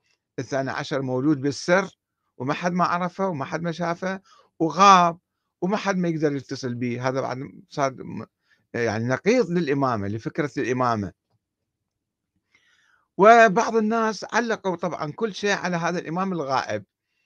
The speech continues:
أنه لا يجوز نصلي صلاة الجمعة ولا نطبق الحدود ولا نجاهد ولا،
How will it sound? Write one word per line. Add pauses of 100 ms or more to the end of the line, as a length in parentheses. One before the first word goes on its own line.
(260)
أنه
لا
يجوز
نصلي
صلاة
الجمعة
ولا
نطبق
الحدود (300)
ولا
نجاهد
ولا،